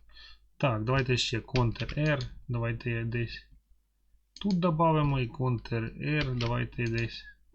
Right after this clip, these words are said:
тут. Так, робота з полігонами. Вибираємо полігони. Alt.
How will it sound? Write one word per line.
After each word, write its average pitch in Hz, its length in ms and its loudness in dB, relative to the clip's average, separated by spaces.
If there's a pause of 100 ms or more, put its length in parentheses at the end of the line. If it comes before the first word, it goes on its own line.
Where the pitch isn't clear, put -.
(140)
тут. 110 160 -6 (1200)
Так, 120 260 -4
робота 143 540 2
з - 60 -2
полігонами. 180 800 4
Вибираємо 123 480 2
полігони. 135 560 4
Alt. 120 520 0